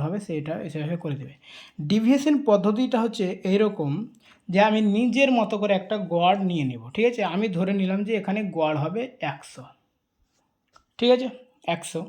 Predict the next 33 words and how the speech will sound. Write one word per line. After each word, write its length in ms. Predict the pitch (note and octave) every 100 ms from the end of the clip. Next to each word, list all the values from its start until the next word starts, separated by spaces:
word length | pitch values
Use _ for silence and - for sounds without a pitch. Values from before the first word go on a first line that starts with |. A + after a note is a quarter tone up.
| - _ _ - _ _ _ -
এবার 220 | G3 A#3
কি 80 | B3 B3+
করতে 160 | C4 A#3
হবে, 180 | E3+ D3+ F#3 -
এই 60 | F#3+ F#3+
সংখ্যাগুলো 580 | F#3+ F#3 A3 G#3+ F#3 D#3 B3 - _ _ _ _ _ _ _ _ _ D3 E3
একশো 400 | E3+ - - A3 A3+ A#3 A#3 A#3
থেকে 160 | A3+ A3 A3
কোনটা 320 | G3+ G3 G3 G#3 G3
কত 140 | F#3 F#3 F#3
কম, 160 | F3+ G3
কোনটা 240 | F#3+ F3+ F3 F3
কত 100 | E3+ D#3
বেশি, 160 | D3 F#3+
ওটা 120 | F#3 F#3+
লিখে 160 | F#3 D3+
দিতে 120 | C3 B2+
হবে। 140 | B2 C#3+ _ - _
তো 60 | - D3 -
তিনশো 360 | A3 B3 A#3+ B3 G3+
নয় 180 | F#3+ G#3+ F#3+
একশো 180 | E3+ - G3
থেকে 140 | G3 F#3+
কত 120 | F#3 F#3+ D3+
বেশি? 240 | C#3+ C3+ - _ _ _ -
দুশো 340 | D3 G3 G3 G3+
নয় 180 | G3+ G3+ F3
বেশি, 280 | F#3 F#3+ G#3 - -
তাহলে 240 | - D#3+ E3 D#3
প্লাস 300 | E3+ F3 F#3 - E3
দুশো 180 | D3+ D3+
নয় 120 | C#3 C3
লিখবো, 200 | B2+ C3